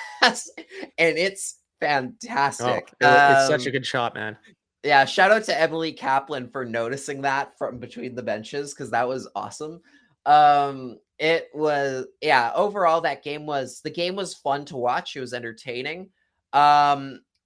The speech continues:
Speaker 1: like you said, I think the arena looks really cool. Like, I will say that I am all for the, the two, the double scoreboard thing, uh, as somebody, 'cause, like, look,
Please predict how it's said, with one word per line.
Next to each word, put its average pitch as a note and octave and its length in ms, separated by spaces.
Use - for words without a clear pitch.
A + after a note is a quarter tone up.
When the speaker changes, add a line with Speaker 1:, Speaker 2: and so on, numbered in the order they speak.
Speaker 1:
like D#3 260
you D#3 60
said, D3+ 220
I D3 60
think D3 200
the C3+ 120
arena A#2+ 360
looks C3 280
really B2+ 300
cool. C3+ 480
Like, B2+ 380
I D#3+ 180
will F3 160
say C#3+ 240
that B2 220
I C#3+ 220
am A2 360
all D#3 240
for C#3+ 360
the, D#3 380
the D3+ 120
two, D#3+ 320
the D3+ 80
double C#3+ 340
scoreboard D3+ 640
thing, D#3 340
uh, C#3 540
as C#3 240
somebody, E3 400
'cause, F#3+ 240
like, F#3+ 180
look, F#3 300